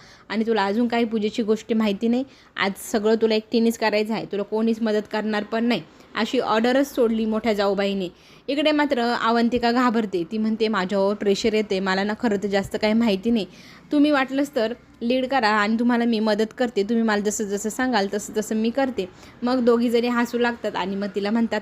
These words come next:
"अगं, तुझी थट्टा करतोय आम्ही, सगळी पूजेची तयारी झाली आहे." सुमित्रा म्हणते, "मला तर फार छान वाटते, माझ्या घरात अशा इतक्या गुणाच्या सुना म्या-, मला देवाने दिल्या आहे आणि एक सून जर सोडली तर सगळं काही छानच आहे."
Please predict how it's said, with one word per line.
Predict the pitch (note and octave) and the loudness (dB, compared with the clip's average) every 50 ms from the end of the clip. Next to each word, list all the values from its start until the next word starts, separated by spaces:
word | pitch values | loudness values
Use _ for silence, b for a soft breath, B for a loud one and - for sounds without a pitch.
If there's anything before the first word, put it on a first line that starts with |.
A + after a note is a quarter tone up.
| - - | -4 -4
"अगं, | E3 F3+ F3+ F#3+ A3+ | -4 -2 0 0 0
तुझी | A#3+ C#4 A#3+ B3+ B3+ | 0 -2 -2 -2 0
थट्टा | C#4+ A#3+ G3 - A3+ | 0 -2 0 -2 -4
करतोय | A3 - A#3 A3 G#3+ A#3 A3+ | -2 -2 -2 -2 -2 -2 -2
आम्ही, | G#3+ G#3 G3 F#3 | 0 -2 -2 -2
सगळी | - - A3+ G3+ F3+ F#3+ A3 B3 | -2 -2 -2 -2 0 2 2 2
पूजेची | A#3 B3+ B3+ A3+ A#3 A3 A#3+ A#3 A#3+ | 4 4 4 4 4 2 2 2 4
तयारी | A3+ G#3+ G#3 G#3+ A3 A#3 | 4 4 4 4 2 2
झाली | A#3+ A3+ G#3+ A3+ | 2 2 2 2
आहे." | A#3 A#3 B3 A3+ G3 F#3+ B B B B B B B _ - | 2 2 2 0 -2 -4 B B B B B B B _ -4
सुमित्रा | D#4 C#4+ D4 C4+ D4 C#4 C#4 | -2 -2 0 0 0 0 2
म्हणते, | C#4+ D4 C#4 B3 C4 | 2 2 2 2 0
"मला | B3+ A#3+ A3+ A#3 A#3 A3+ | 0 0 0 0 -2 -2
तर | - A#3 | -4 -6
फार | A#3 - B3 A#3 A#3+ A#3 - | -6 -4 -4 -4 -4 -4 -4
छान | C4 B3 A3+ A3+ | -4 -4 -4 -2
वाटते, | A3 A3 A3 A3 - G#3+ G3 G3+ | -2 -4 -4 -4 -4 -4 -4 -4
माझ्या | G#3 G3 G3 F#3+ G#3 G#3 | -4 -4 -2 -2 -2 -2
घरात | G3+ A3 G3+ G3 - - | 0 -2 -2 -4 -4 -6
अशा | G3+ - - G#3 F#3+ G3 A3 B B B B B B B - - | -8 -6 -4 -4 -4 -4 -6 B B B B B B B -8 -8
इतक्या | A3+ - - B3 B3 | -4 0 0 2 2
गुणाच्या | B3 B3 B3 A3+ A3 A3 A3+ A#3+ A#3+ | 2 2 2 2 0 0 -2 -4 -4
सुना | - - C4 A#3 A#3 G#3 G3 G3 G#3 - - - - - - | -2 -2 -2 -2 -2 -2 -2 -4 -8 -10 -14 -20 -20 -12 -6
म्या-, | A3 A3 G#3+ G#3 G#3 | -4 -2 -2 -2 0
मला | G#3+ A3 G#3+ G#3 | 0 2 2 2
देवाने | G#3 G3+ G#3 G#3 G3 F#3+ G3+ G#3 | 2 2 2 2 2 0 -2 -2
दिल्या | G3 G#3 A3+ A3 A3 - | -2 -2 -2 0 -2 -2
आहे | - A3+ A3+ A#3 G3 F3+ F#3 - - - - - - | -2 -2 0 0 -2 -2 -4 -8 -14 -20 -20 -16 -10
आणि | F#3+ G3 G3+ | -6 -4 0
एक | G#3+ B3 C4+ B3+ | 2 2 0 0
सून | - - C#4+ B3+ A#3+ | 0 -2 0 0 2
जर | A3 A3+ A#3 | 2 0 0
सोडली | - C4+ B3+ C4 B3 A3 G#3 G3+ G#3 - | 0 0 0 0 0 0 -2 -2 -2 -2
तर | A#3 A3+ G#3 - B B B B B - - | -2 -2 -4 -4 B B B B B -8 -6
सगळं | C4 A3+ A#3+ B3 B3+ | -2 0 0 0 0
काही | B3+ C4 A#3+ A3 A#3 A3+ - | 2 2 2 2 2 0 -2
छानच | B3 A3+ A3+ A#3 A#3+ A#3 - | -2 0 0 0 0 -2 -2
आहे." | B3 G#3 E3+ | -4 -4 -4